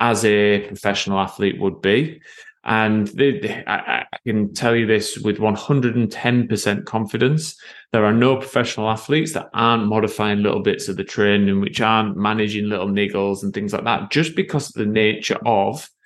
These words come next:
being a driven person and driving your program to push performance.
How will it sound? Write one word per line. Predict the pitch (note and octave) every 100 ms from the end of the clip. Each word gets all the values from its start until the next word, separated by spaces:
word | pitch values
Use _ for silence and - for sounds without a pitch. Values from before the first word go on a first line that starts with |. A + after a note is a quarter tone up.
| _ _ _ -
being | B2+ D3+
a |
driven | D3 C3 B2+ A2
person | G#2+ G2+ G2 -
and | G2
driving | G2 A2+ A#2+ B2 A#2
your | G#2
program | G2 G#2+ G2+ G#2 F#2+ F#2+ F#2 -
to |
push | - A2 G2+
performance. | G2+ - G2+ G2+ B2 E3+ - -